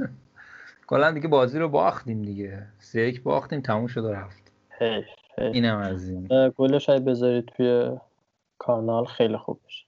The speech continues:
Speaker 1: پس این
Speaker 2: آه.
Speaker 1: مشکوک بودن زانیولو رو اتفاقاً
Speaker 2: منم
Speaker 1: از دست دادیم.
Speaker 2: موافقم. آره، منم موافقم،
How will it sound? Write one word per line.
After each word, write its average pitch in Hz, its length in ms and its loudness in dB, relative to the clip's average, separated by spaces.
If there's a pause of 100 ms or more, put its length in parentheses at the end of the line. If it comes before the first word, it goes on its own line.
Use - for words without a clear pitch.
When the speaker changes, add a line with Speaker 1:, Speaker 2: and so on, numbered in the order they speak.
(360)
Speaker 1:
پس 135 280 0
این 185 260 -2
Speaker 2:
آه. 123 180 6
Speaker 1:
مشکوک 123 440 0
بودن 160 360 2
زانیولو 151 600 2
رو 175 240 0 (240)
اتفاقاً 131 640 4
Speaker 2:
منم 151 80 0
Speaker 1:
از 135 160 -6
دست 127 280 -2
دادیم. 98 300 -10 (220)
Speaker 2:
موافقم. 123 200 2 (460)
آره، 107 360 0
منم 113 320 -2
موافقم، 113 580 -2